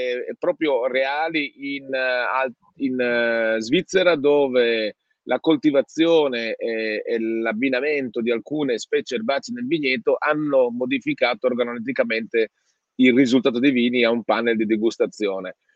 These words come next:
Però su questo argomento magari sarà un, un, un'altra, eh, ah, ecco, grazie anche a,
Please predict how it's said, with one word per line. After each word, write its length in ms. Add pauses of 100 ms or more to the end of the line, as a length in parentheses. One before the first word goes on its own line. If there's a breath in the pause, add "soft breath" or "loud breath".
(140)
Però 160
su 160
questo 300
argomento 560
magari 520 (240)
sarà 380
un, 180
un, 380
un'altra, 880
eh, 680
ah, 160
ecco, 200
grazie 680
anche 400
a, 140